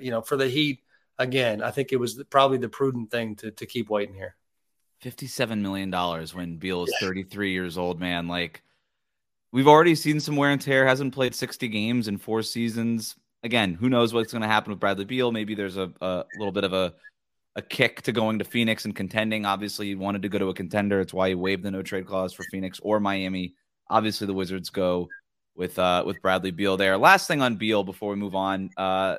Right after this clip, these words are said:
Speaker 2: to more fun topics. Um, you mentioned Mark Bartelstein's son, C E O for the Phoenix Suns. How much do you think that ultimately mattered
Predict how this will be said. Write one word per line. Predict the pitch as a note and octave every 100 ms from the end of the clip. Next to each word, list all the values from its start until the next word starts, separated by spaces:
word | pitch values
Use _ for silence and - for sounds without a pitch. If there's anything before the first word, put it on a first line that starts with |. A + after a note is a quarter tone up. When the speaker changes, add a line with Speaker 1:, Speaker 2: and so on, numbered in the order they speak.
| -
Speaker 2:
to | -
more | G2+ F#2+
fun | - F#2 F#2+ F#2 _ _ _ _ _
topics. | F#2+ F#2+ F2+ - - -
Um, | G#2 G2 F#2+ G2 - _ _ _ _ _ _ _ _ _ _
you | C#3+
mentioned | C#3+ E3+ F3+ F#3 D3+ C#3+ B2 _ _ _ _
Mark | B2 A#2+ A#2+
Bartelstein's | A2+ A2 G#2+ - G#2 G2
son, | - G2+ F#2 F2+ E2
C | - B2 A#2
E | A2+
O | G#2 G2+ G2 - _
for | G#2+ G2+ G2 F#2+ F2 _
the | F#2+
Phoenix | G#2+ F#2+ F2+ -
Suns. | F#2 F#2 F2+ - _ -
How | G#2+ B2+
much | F#3 G3 -
do | D#3
you | D#3
think | - B2+ A#2
that | A2
ultimately | G#2 G#2 G#2+ F2+
mattered | G2 F#2 F#2+ F#2+ F#2